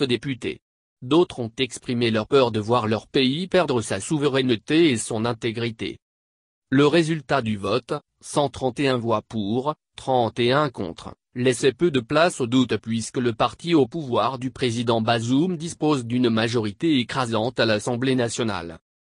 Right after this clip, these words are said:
Mais le Premier ministre Oumoudou Mahamadou a pris la parole devant le Parlement pour rassurer l'opposition. Il s'agit bien d'une étroite collaboration entre les militaires nigériens et les forces étrangères.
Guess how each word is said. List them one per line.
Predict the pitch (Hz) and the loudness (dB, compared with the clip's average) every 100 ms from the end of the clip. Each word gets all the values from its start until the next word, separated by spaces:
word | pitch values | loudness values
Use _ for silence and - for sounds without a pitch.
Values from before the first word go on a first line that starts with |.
| _ | _
Mais | 123 131 | -2 0
le | 131 127 | 2 0
Premier | - 113 110 | -2 -2 0
ministre | 104 101 113 160 - 107 - | -2 -2 -2 -2 -6 -12 -4
Oumoudou | 139 143 127 117 135 | -2 2 0 2 2
Mahamadou | 131 131 120 123 107 104 113 | 4 2 2 0 -2 -2 0
a | 123 | 0
pris | 113 151 | 0 -2
la | 120 107 | -2 0
parole | 139 139 147 131 | 0 2 2 2
devant | 113 110 107 | -2 -2 -4
le | 101 | -2
Parlement | 107 101 113 143 131 | -4 -2 0 0 -2
pour | - 123 | -2 -2
rassurer | 117 135 - 123 113 | -2 -4 -4 -2 0
l'opposition. | 113 151 131 135 - 78 - _ _ _ - | 0 0 -2 -2 -4 -8 -10 _ _ _ -4
Il | 139 | -4
s'agit | - 143 131 143 | -2 -2 -2 -2
bien | 131 147 | 2 2
d'une | 117 123 | 2 2
étroite | 147 - 147 147 123 | 0 0 -2 -2 -4
collaboration | - 147 131 127 120 117 - 165 180 | -4 0 2 2 2 0 0 0 2
entre | 131 117 147 | 0 0 0
les | 139 | 2
militaires | 147 151 143 107 110 139 | 0 -2 -2 -2 0 0
nigériens | 123 107 135 113 113 135 | 0 0 0 0 0 2
et | 131 | 2
les | 127 123 | 2 2
forces | - 135 - | 0 0 0
étrangères. | 127 131 135 107 69 58 | -2 0 -2 -2 -6 -10